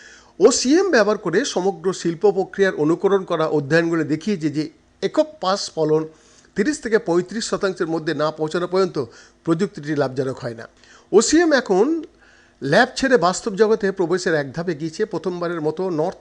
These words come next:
ক্যারোলিন স্টেট ইউনিভার্সিটি এবং লেহাই ইউনিভার্সিটির গবেষকরা গুয়াংঝো institute of energy conversion এবং ইস্ট চায়না university of science and টেকনোলজির গবেষকদের সহযোগিতায় একটি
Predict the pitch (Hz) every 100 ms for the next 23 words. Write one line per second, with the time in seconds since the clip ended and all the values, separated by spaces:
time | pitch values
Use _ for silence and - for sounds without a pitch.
0 | - 147 156 160 202 208 - 180 175 156
1 | 147 160 170 185 208 175 156 156 156 -
2 | _ 139 170 208 202 165 170 180 175 156
3 | 147 151 180 190 143 131 - - - _
4 | 135 160 208 170 202 254 175 180 - 196
5 | 220 180 175 160 165 170 165 190 156 147
6 | 170 185 180 160 160 165 208 - 165 151
7 | 156 156 160 175 - 165 196 - - -
8 | 151 - - 165 233 - 180 175 135 160
9 | 170 196 156 160 170 160 160 - 151 156
10 | 175 156 139 135